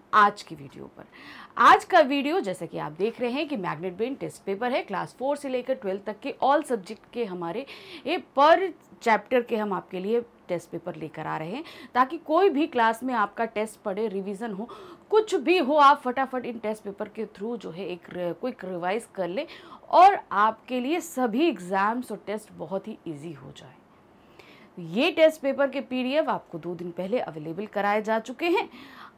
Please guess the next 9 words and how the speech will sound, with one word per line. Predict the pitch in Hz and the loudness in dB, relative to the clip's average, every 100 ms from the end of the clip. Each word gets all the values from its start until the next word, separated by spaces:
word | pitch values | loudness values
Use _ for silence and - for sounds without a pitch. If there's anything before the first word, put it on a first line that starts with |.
| _ - | _ 8
अब | 381 - - _ _ | 8 8 -12 _ _
उसका | 320 349 - 381 | 0 0 6 6
हम | 285 359 | 6 -2
सॉल्यूशन | - 247 247 269 294 | 2 2 2 0 2
आज | 196 185 | 2 0
लेकर | 160 160 160 | -4 -8 -8
आए | 147 147 | -12 -14
हैं, | - - _ - | -20 -20 _ -16
तो | - | -16